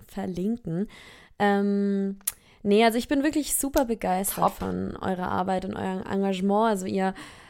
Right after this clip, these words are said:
Speaker 1: habt ihr wirklich, also ihr wollt nicht nur helfen einfach in dieser, ja, schlimmen Zeit, ähm, sondern ihr macht das auch einfach noch zusätzlich zu eurem Studium und zu eurem normalen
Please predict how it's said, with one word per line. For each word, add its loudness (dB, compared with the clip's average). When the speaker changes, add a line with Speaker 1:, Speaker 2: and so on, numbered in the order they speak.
Speaker 1:
habt -2
ihr -2
wirklich, -2
also -2
ihr 0
wollt 2
nicht -4
nur 2
helfen -2
einfach -4
in 0
dieser, -4
ja, 0
schlimmen -2
Zeit, -8
ähm, 2
sondern 0
ihr 0
macht -2
das -2
auch -4
einfach -2
noch -2
zusätzlich -4
zu -6
eurem -2
Studium -4
und -2
zu -6
eurem -2
normalen 0